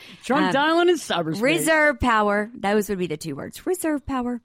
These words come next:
Speaker 1: I, I, and I agree with you, and, and I think that's the key. And I think it's also just about making your life happier.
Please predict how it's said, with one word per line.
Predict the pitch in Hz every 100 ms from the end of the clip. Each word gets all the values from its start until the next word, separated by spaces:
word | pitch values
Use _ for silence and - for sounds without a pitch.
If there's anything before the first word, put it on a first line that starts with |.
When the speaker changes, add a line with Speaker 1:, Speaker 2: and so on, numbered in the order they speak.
| _ _ _ _ -
Speaker 1:
I, | - 233 -
I, | 233
and | 233
I | 233 240
agree | 185 180 175
with | 160
you, | 139 160
and, | 175
and | 185
I | 208
think | 202 185
that's | 190 156
the | 160
key. | 180 151 143
And | 180
I | 208
think | 226 269
it's | 262 214
also | 233 - 208
just | 208 -
about | 196 196
making | 185 185 185
your | 185
life | 165 165
happier. | - 127 123 120 -